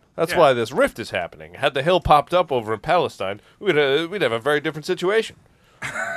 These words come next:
Speaker 2: Now, the Fuggers, keep in mind, were not Jewish. Uh, Jacob, uh, lived there most of his life in Augsburg,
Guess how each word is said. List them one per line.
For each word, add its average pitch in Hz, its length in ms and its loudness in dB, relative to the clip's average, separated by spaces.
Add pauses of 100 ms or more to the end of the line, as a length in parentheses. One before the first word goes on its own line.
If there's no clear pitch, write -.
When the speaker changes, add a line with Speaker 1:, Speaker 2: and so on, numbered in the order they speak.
(1000)
Speaker 2:
Now, 220 140 8
the 226 80 4
Fuggers, 220 880 4
keep 208 180 -2
in 202 120 0
mind, 196 320 6
were 220 100 4
not 240 300 4
Jewish. 254 640 -2 (260)
Uh, 156 400 8
Jacob, 226 580 0 (400)
uh, 143 100 -10 (140)
lived 190 360 -2
there 170 200 4
most 180 360 0
of 147 60 -8
his 110 140 -8
life 117 280 -2
in 139 100 -4
Augsburg, 120 680 -4